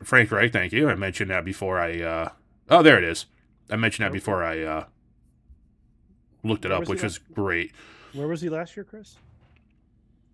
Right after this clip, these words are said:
Speaker 1: Where was he last year? Was he in, uh, with the
Speaker 2: He was the
Speaker 1: Colts?
Speaker 2: head coach.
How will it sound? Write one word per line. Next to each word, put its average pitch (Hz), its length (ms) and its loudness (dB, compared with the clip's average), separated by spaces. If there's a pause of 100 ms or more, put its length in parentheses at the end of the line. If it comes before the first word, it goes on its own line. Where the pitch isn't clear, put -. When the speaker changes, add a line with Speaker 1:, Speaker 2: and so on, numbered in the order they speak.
(1300)
Speaker 1:
Where 143 100 -6
was 156 180 -8
he 101 80 -4
last 82 220 -10
year? 90 40 -8
Was 92 100 -10
he 147 100 0
in, 175 260 -6
uh, 156 340 -2
with 156 120 2
the - 60 -4
Speaker 2:
He - 60 -2
was 160 120 2
the 139 60 -4
Speaker 1:
Colts? 131 100 -2
Speaker 2:
head 131 120 -8
coach. 156 220 -6